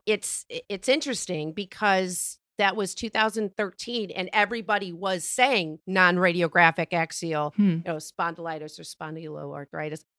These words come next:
Speaker 1: And even as a person who attends American College of Rheumatology and, and the European League Against Rheumatism scientific meetings annually, the last few years, that has been what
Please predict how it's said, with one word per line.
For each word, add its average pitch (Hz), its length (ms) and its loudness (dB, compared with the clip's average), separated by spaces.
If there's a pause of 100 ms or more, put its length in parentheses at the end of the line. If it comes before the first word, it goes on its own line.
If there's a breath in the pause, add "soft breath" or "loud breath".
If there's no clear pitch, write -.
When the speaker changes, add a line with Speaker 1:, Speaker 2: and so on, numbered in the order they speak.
(140)
Speaker 1:
And 180 220 0
even 196 680 -2 (100)
as 170 600 0
a - 60 -12
person 190 600 -6 (240)
who 196 180 -8
attends 196 500 -6
American 175 420 -6
College 165 300 -6
of 160 80 -14
Rheumatology 175 800 -2
and, 151 200 -8 (300)
and 160 260 -6
the 160 180 -4
European 160 540 -6
League 160 160 -8
Against 151 480 -10
Rheumatism 165 920 -6
scientific 165 600 -8
meetings 190 540 -4
annually, 156 720 -8 (560)
the 180 100 -4
last 190 460 -4
few 190 200 -8
years, 175 760 -4 (120)
that 202 220 6
has 185 200 -4
been 185 320 -4
what 190 260 6